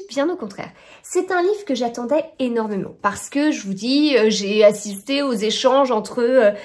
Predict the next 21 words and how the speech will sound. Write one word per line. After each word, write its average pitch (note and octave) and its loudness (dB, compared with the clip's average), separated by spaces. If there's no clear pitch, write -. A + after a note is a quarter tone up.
euh, G#3 4
son B3+ 0
édri-, A#3 0
éditrice A3 -8
française C4 4
et, A#3 2
euh, G3+ 2
et G#3+ 0
lui, C4 2
euh, G#3+ 2
alors B3+ 0
que C#4+ -4
l'éditrice A3 -4
française D#4 -2
recevait, A#3+ -2
euh, A#3 6
le A3+ 6
livre C#4+ 6
chapitre D4 -2
par C4+ 2
chapitre. D4 -4